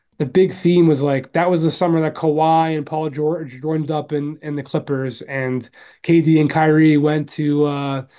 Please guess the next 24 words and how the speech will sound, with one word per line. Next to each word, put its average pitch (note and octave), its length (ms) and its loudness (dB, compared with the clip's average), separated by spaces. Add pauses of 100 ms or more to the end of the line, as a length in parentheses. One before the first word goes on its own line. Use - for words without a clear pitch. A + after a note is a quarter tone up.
(160)
to D3+ 100 -4
Brooklyn, C#3+ 460 -2
and C3+ 100 -2
you C#3 60 0
had C#3+ 160 -2
Russ D#3 260 0
and D#3 80 -4
Harden D3+ 500 -2
in, D3+ 200 -10
in, C#3+ 40 -10
in C#3 100 -8
Houston. C#3+ 420 -4
Like, C3+ 240 -8 (480)
in E3+ 120 0
this D#3+ 200 0
era F#3 340 2
of E3+ 80 2
all E3 140 2
this C#3+ 100 -2
player E3 420 0
turnover D#3 600 -2
and C#3+ 80 -6
whatnot, C#3+ 540 -8 (640)
Denver E3+ 500 0